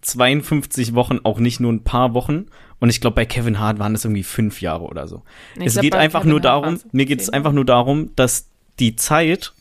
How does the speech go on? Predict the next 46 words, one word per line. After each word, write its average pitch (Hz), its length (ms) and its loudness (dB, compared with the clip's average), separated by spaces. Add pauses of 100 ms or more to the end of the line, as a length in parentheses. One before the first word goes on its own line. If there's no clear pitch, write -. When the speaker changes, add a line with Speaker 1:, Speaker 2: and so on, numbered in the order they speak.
(160)
Speaker 1:
schon, 139 540 0 (400)
also 120 260 2
die, 123 340 0 (440)
die - 400 -2
der 123 160 4
Post - 380 0
alt 156 180 2
ist, - 340 -6 (300)
schon 123 340 2
so 139 200 4
lange 165 240 4
her 147 260 2
ist, 123 240 -2
dass 120 140 -4
man 120 180 2
gezielt 143 440 0
danach 131 280 2
suchen 131 340 2
muss. 95 300 -8 (580)
Speaker 2:
Mhm. 220 140 -4
Speaker 1:
Dass 131 180 2
du, 143 80 -2
du 131 200 2
hast 156 220 0
es 135 100 -2
nicht 135 180 4
mehr 127 360 2
normal 120 360 4
in 117 80 2
deinem 110 160 2
Feed - 240 -4
mit 104 160 -4
drin. 202 100 0
Speaker 2:
Aber 208 120 2
den 254 240 -2
Post, 247 400 -2
den 190 120 -2
ich - 240 -8
meine, 165 340 -6
das 196 220 -6
war 175 80 0
ein 170 120 -6
Story-Post, 175 840 -2
also 165 180 -4
ein 170 60 -4
Instagram-Story-Post. 185 1500 -4